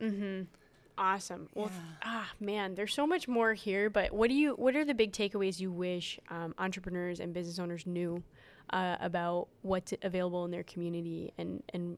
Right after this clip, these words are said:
Speaker 1: what do you wanna leave this with?
Speaker 2: Well, I would encourage those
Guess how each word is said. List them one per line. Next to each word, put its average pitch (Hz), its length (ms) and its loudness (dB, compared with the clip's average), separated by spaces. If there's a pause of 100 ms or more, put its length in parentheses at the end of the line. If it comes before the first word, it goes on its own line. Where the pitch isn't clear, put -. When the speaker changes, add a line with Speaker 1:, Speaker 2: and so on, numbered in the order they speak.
(260)
Speaker 1:
what 202 120 0
do 208 60 0
you 208 260 2
wanna 190 240 0
leave 170 480 -6
this - 260 -8
with? - 300 -10 (960)
Speaker 2:
Well, 269 340 6
I 240 140 6
would 262 320 2 (1200)
encourage 233 680 -2
those 247 460 0